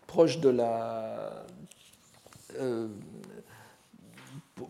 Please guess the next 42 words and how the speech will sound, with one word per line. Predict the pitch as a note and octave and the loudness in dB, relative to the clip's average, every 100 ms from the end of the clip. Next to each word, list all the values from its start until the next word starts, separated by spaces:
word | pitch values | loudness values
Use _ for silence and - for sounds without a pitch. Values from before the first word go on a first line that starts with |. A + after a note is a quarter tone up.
| - | -8
pro-, | D3+ D#3 | 0 0
pro-, | - - D#3+ | 2 6 6
proche | D#3+ E3 C3+ | 8 6 10
de | C#3 | 10
la, | B2+ B2 | 10 8
de | C3+ | 6
la, | B2 | 6
de | B2+ C3+ | 4 4
la | B2+ | 4
conduite | C#3+ C#3 C#3+ | 2 2 2
re-, | - A#2 A#2+ | 2 -2 2
religieuse, | B2+ D3 F3+ G#3+ G#3 | 2 2 0 0 0
donc, | B2+ B2+ | 0 0
euh, | A#2 | -4
presque | - C3+ C3+ | -2 -2 0
de | A#2+ | 0
la, | A2 A#2+ - - - - | 0 0 -6 -18 -18 -6
de | A#2 | -4
la | A2+ | -4
conduite | - B2+ B2+ C3 B2 | -4 -4 0 0 -2
de, | A2 A2+ | -4 -4
de | A2+ B2 | 0 0
Bouddha, | B2 C3 F#3+ A3 | 0 2 2 2
mais, | C#3 D#3+ D#3 C3+ | 6 6 6 4
euh, | C3 - | 2 2
à | C3+ | 2
leur, | C3+ C#3+ | 2 4
à | |
leur | C#3 B2+ | 4 4
niveau. | A#2 G#2+ G2 - - - - - - - - - - _ - | 0 -6 -10 -14 -20 -20 -20 -20 -18 -18 -18 -20 -20 _ 2
Nous | E3+ | 8
ne | E3+ | 8
donnerons | E3+ F#3 F#3 G#3+ | 12 10 10 4
que | D3+ D3 | 4 2
ce, | - D3 C3 B2+ B2 | 4 6 6 4 2
que | B2 | 0
ce | C#3+ D#3+ | 2 2
distique, | D3 D3+ - C#3 - - - - - - - - - - _ | 4 2 4 0 -2 -10 -12 -20 -20 -20 -20 -20 -20 -20 _
qui, | D#3+ C#3 | 0 2
qui | D#3 - | 0 8
représente | D#3+ E3 E3+ E3+ D#3+ | 8 10 8 6 6
bien | E3 G3 | 6 6